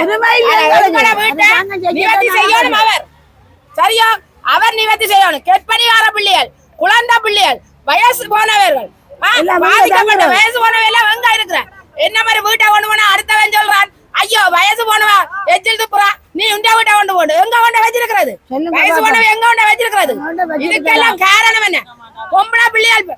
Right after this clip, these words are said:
Speaker 2: வயதுக்கு வந்தால் அந்த பொம்பளை பிள்ளைய ஓட்ட விட்டுக்கே வச்சிருக்கிறது, ஓட்ட விட்டுக்கே வச்சிருக்கிறது நாங்கள். எங்க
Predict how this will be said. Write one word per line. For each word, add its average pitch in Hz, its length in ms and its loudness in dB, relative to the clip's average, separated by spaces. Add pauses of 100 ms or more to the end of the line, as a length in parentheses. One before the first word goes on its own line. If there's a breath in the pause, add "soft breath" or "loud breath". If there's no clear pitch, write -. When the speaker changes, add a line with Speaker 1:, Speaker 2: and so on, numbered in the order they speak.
(200)
Speaker 2:
வயதுக்கு 453 540 -2
வந்தால் 453 360 2
அந்த 466 220 0
பொம்பளை 440 320 0
பிள்ளைய 466 160 0
ஓட்ட 466 380 2
விட்டுக்கே 440 300 -2
வச்சிருக்கிறது, 370 640 -2 (440)
ஓட்ட 440 300 0
விட்டுக்கே 494 280 2
வச்சிருக்கிறது 453 420 0
நாங்கள். 392 400 -2 (360)
எங்க 480 280 0